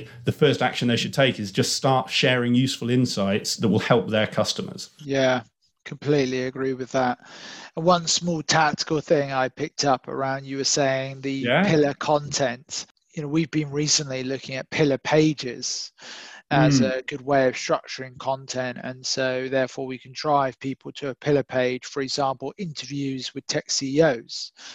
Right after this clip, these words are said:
Speaker 2: So we can see all the other interviews. So not only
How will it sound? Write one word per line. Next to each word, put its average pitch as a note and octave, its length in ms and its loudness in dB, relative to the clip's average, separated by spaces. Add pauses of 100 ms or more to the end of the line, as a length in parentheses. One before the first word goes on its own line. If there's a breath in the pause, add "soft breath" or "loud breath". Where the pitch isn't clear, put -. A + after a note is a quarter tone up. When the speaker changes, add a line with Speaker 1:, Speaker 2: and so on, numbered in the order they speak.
(160 loud breath)
Speaker 2:
So - 180 0
we D3 60 0
can D3 180 -6
see D3+ 380 4
all F3 360 -2
the D3 180 4
other C3+ 240 4
interviews. - 500 -6
So D3+ 240 -2
not E3 300 6
only D3+ 400 0